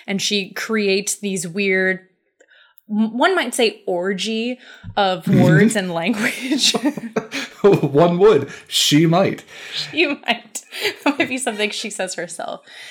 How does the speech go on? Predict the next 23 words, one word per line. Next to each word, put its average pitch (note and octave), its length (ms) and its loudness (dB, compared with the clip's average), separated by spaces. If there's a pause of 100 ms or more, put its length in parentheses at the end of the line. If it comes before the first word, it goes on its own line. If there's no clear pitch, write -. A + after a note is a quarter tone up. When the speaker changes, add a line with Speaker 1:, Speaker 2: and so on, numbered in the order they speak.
(520)
Speaker 1:
Uh, G#3 200 2
I A#3+ 100 4
don't C#4 180 2
know E4 80 2
much D#4+ 200 2
about D4 180 2
her C#4+ 100 0
mother. C4 360 4
It A#3 180 -2
looks - 200 -6
like A3+ 160 -2
her A#3+ 140 -2
mother G#3+ 300 0
died F#3+ 340 2
when G3+ 140 -4
she G#3+ 160 -6
was G3 180 -4
sixteen A#3 760 -6
of G3 180 -4
a F#3+ 80 -6
heart G3 240 -2
attack. G3 360 -2
Speaker 2:
Oh. - 40 -20